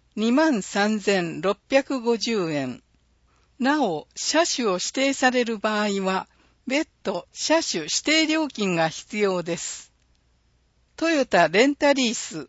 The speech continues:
岡山、備中高橋駅前店、高橋市朝日町、千三百三十五の七、電話、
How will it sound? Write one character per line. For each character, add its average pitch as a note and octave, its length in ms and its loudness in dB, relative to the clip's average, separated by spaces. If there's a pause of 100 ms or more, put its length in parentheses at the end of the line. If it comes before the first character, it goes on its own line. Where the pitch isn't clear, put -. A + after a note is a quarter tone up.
岡 A3+ 340 2
山、 E3 420 0 (400)
備 C#4+ 180 -2 (160)
中 D#3+ 460 0
高 A3 360 -2
橋 C4+ 400 0
駅 A#3 240 -4
前 A3+ 260 2
店、 C#3+ 500 -6 (840)
高 B3 280 0
橋 C4+ 200 0
市 G3 560 -4
朝 G#3 280 0
日 C#4+ 160 2
町、 F3+ 480 0 (280)
千 D4 320 2
三 D4 300 2
百 G#3+ 200 0
三 C4+ 320 2
十 F3 340 -2
五 A3 220 -2
の E3 180 -2
七、 D#3+ 480 -2 (520)
電 C4+ 400 6
話、 A#3 240 2